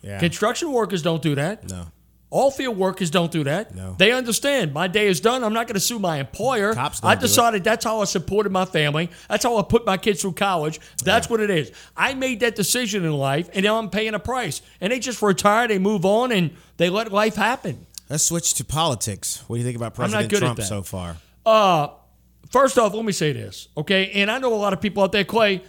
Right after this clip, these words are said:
Speaker 2: there has never been a president in this country that has done so much that I'm impressed with in such a short period of time. Now, look, the whole Syria situation.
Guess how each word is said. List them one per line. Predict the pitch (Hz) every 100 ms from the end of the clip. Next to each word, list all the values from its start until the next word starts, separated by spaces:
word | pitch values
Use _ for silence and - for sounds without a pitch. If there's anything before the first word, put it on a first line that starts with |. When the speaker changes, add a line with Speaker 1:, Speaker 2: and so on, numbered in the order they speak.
| - _ -
Speaker 2:
there | 233
has | 240 202
never | 247 269 262
been | 196 220
a | 180
president | 190 165 151 113 107 -
in | 156 170
this | 196
country | - 139 - 98 92 _ _ _ _
that | 208
has | 196
done | 165 196 170
so | - 220 247
much | 220 175 160
that | 170 151
I'm | 190
impressed | 196 - 196 196 -
with | 143 139 135 _ _ _ _
in | 147
such | - 196 175
a |
short | 151 175 151
period | 151 131 110
of | -
time. | 113 87 - _ - _ _ -
Now, | 254 233 -
look, | 220 139 - _ _
the | 175
whole | 190 262
Syria | - 240 208 156
situation. | - 147 135 117 110 -